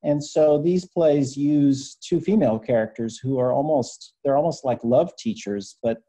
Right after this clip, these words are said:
they have to help these men figure out how to recognize them. And what a struggle. You know, why is it so hard for a character who loves someone else to look at them and say, "Here you are before me, the person I want"?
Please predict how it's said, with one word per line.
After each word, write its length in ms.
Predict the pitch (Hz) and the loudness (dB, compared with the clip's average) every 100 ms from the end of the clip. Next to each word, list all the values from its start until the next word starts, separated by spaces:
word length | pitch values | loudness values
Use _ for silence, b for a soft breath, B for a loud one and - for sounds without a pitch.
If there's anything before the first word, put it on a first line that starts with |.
| _ _ _ _ _ _ _ | _ _ _ _ _ _ _
they 160 | 170 170 | -2 0
have 240 | 240 277 | -4 -6
to 140 | 214 139 | -2 2
help 320 | 165 175 - | 2 0 -2
these 220 | 147 131 | -2 0
men 460 | 135 160 135 110 113 | 2 2 2 2 0
figure 380 | - 147 151 131 | -2 -2 0 2
out 200 | 127 123 | 2 2
how 160 | 127 | 0
to 80 | 123 | 0
recognize 760 | 110 135 - - - 80 - - | 0 -2 -2 -8 -12 -18 -18 -20
them. 100 | - _ _ _ _ _ _ _ _ _ _ _ _ - | -20 _ _ _ _ _ _ _ _ _ _ _ _ -4
And 420 | 143 139 139 139 - _ _ _ _ _ | 2 4 4 2 -2 _ _ _ _ _
what 200 | 143 208 | -2 0
a 60 | 302 | 0
struggle. 540 | - - 185 214 87 98 | -2 0 2 2 -2 -2
You 100 | 131 | 0
know, 100 | 131 | 0
why 320 | 139 156 190 | 2 2 2
is 180 | 208 175 | 2 0
it 120 | - | -6
so 460 | - - 151 147 139 | -10 -2 2 2 2
hard 560 | 143 160 87 92 131 - _ _ _ _ _ _ _ | -2 -2 -4 -8 -12 -18 _ _ _ _ _ _ _
for 640 | 139 127 127 120 117 - _ 127 | -2 2 4 2 0 -4 _ -4
a 220 | 120 110 - | -4 -4 -4
character 600 | 160 151 143 - 117 117 | 0 0 0 -2 -2 -2
who 200 | 123 123 | -2 2
loves 300 | 147 151 - | 2 2 -2
someone 280 | 143 131 120 | -2 2 2
else 220 | 120 123 | 0 -2
to 100 | - | -4
look 200 | 143 147 | -4 -4
at 100 | 143 | -4
them 160 | 139 131 | -2 0
and 100 | 123 | 0
say, 300 | - 135 127 | -2 -2 0
"Here 220 | 139 175 | 0 0
you 200 | 151 143 | 2 0
are 260 | 156 147 110 | 2 0 0
before 440 | 123 123 160 180 | -4 -4 -2 0
me, 160 | 123 104 | 0 -4
the 100 | 117 | -6
person 400 | 143 139 139 127 | -4 -4 -2 0
I 140 | 117 | 0
want"? 500 | 107 139 156 - - | 0 0 -2 -4 -12